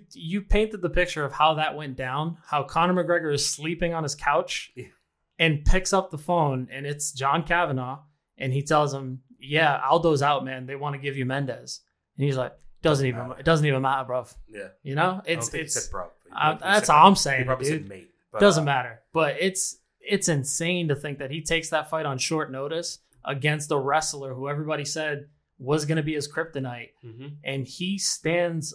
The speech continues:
Speaker 1: up against that test big
Speaker 2: Yeah,
Speaker 1: time.
Speaker 2: he, he, it's not easy, but he comes out the other side. He gets a grand walkout too, if you remember.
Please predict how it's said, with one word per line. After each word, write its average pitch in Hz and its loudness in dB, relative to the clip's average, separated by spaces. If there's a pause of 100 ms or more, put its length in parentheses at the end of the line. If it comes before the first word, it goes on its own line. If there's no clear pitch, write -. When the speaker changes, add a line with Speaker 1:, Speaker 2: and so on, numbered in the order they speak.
Speaker 1:
up 156 -4
against 135 -6
that 123 -14
test - -12
big 160 4
Speaker 2:
Yeah, 120 -6
Speaker 1:
time. - -10
Speaker 2:
he, 151 -16
he, 147 -12
it's 135 -6
not 139 4
easy, 120 -12
but 117 -8
he 110 -12
comes 120 -8
out 113 -6
the 110 -10
other 104 -10
side. 98 -16
He 98 -20
gets 139 -8
a 110 -10
grand 101 -8
walkout 101 -8
too, 107 -12
if 107 -16
you 113 -12
remember. 113 -12